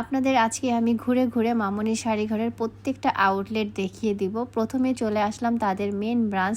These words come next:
যেটা আলহামরা শপিং সিটির দ্বিতীয় তলায়। আপনারা সিঁড়ি দিয়ে উঠেই হাতের বাম পাশে এই শপটা পেয়ে যাবেন। আর এখানে কিন্তু তাদের তিন চারটা দোকান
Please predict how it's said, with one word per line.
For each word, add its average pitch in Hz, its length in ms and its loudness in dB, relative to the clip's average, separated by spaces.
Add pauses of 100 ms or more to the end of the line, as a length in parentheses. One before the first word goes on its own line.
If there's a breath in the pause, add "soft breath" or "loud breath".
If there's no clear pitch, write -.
যেটা 202 160 -2 (100)
আলহামরা 214 420 -2
শপিং 202 340 -2
সিটির 202 320 0
দ্বিতীয় 233 280 0 (100)
তলায়। 196 280 0 (400 loud breath)
আপনারা 247 340 2
সিঁড়ি 247 300 2
দিয়ে 240 140 2 (100)
উঠেই 254 320 0
হাতের 208 340 -2
বাম 190 240 4
পাশে 208 280 -2
এই 220 120 -2
শপটা 196 300 -4 (100)
পেয়ে 190 260 -2
যাবেন। 190 240 0 (420 loud breath)
আর 214 80 4 (140)
এখানে 285 260 4 (100)
কিন্তু 262 220 2 (140)
তাদের 208 280 2 (160)
তিন 302 160 4 (100)
চারটা 240 260 0 (120)
দোকান 214 240 0